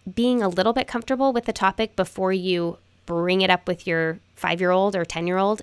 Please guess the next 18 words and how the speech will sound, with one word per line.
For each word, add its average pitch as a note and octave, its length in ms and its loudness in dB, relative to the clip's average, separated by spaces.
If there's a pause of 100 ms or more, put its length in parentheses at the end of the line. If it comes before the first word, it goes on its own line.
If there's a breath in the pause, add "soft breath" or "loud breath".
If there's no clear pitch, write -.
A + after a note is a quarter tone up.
is F3+ 160 -6
probably F#3+ 720 -2
going F3 200 0
to E3 60 0
set F3 220 -6
you F3 260 2
up - 160 -2
for F3 140 -10
success - 600 -6 (920 loud breath)
in F#3+ 140 2
a F3+ 60 4
way E3+ 180 4
that E3+ 140 -2
you E3+ 140 -2
otherwise E3 540 -2
might E3 240 -4
not - 180 -8
be. - 220 -10